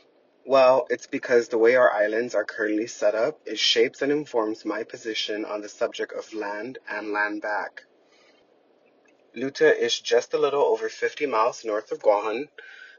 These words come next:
That's not a large stretch of ocean between the two islands, but because of this partition, the two political entities have land laws that are at two different sides. Guahan has an open market on land,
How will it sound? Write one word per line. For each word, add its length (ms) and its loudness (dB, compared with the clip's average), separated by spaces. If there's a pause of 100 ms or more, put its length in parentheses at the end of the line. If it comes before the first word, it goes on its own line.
(100)
That's 200 4
not 100 8
a 80 10
large 240 6
stretch 320 4
of 180 2
ocean 480 0
between 680 -6
the 80 -6
two 240 -4
islands, 580 -6 (260)
but 180 4
because 320 0
of 120 -2
this 160 2
partition, 760 -2
the 100 -2
two 220 -10
political 500 4
entities 560 -2
have 200 0 (560)
land 300 4
laws 320 4
that 180 0
are 240 0 (180)
at 180 -6
two 260 -10
different 420 -6
sides. 580 -4 (640)
Guahan 420 6
has 160 2
an 100 4
open 280 0
market 340 -4
on 180 -8
land, 280 -8